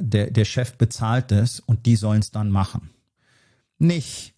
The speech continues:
weil er selber Feuer und Flamme für die Idee von Transformation ist und diesen Prozess selber gerne durchleben möchte. Nee,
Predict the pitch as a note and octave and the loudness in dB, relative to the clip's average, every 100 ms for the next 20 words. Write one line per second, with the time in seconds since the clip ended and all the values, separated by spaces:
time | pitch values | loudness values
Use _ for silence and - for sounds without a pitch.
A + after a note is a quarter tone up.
0 | - A#2 A#2+ C3+ C3 A#2+ C3 A#2+ A2+ - | -2 0 2 2 2 4 4 4 4 0
1 | - D3 C3+ A2+ A2+ - - B2+ C#3 A#2+ | 0 2 2 4 2 2 0 4 6 8
2 | A#2 C3+ - - B2+ B2 - G#2+ A2+ - | 8 4 0 -6 -2 2 2 2 2 2
3 | G#2 G#2+ G#2+ - G#2+ G#2 - A#2+ A#2 A2+ | 2 4 2 2 2 2 0 2 4 4
4 | A2+ A#2 A2+ A2 A2 - - G2+ - F#2 | 4 4 4 2 0 -2 -4 -6 -6 -2
5 | G#2 C3+ A2+ G2 F#2+ F#2+ F#2+ - F#2 F#2 | 0 2 2 4 2 2 -2 -2 -2 0
6 | F#2 F#2 A2 A2 A2+ G2 | -2 -2 -2 0 0 -2